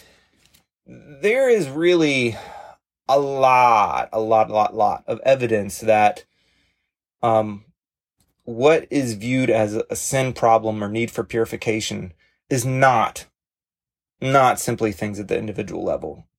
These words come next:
It certainly includes that, but a tremendous amount of the biblical story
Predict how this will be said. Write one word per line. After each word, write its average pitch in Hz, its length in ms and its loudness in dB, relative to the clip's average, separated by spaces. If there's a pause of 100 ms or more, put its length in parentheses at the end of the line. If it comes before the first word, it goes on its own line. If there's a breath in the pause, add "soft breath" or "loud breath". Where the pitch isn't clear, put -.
(240)
It 131 160 0
certainly 160 320 2
includes 143 440 2
that, 143 340 4 (640 soft breath)
but 123 320 2 (400)
a 131 60 -8
tremendous 135 760 -2
amount 117 380 0
of 107 80 -10
the 107 80 -8
biblical 117 400 -4
story 107 600 -4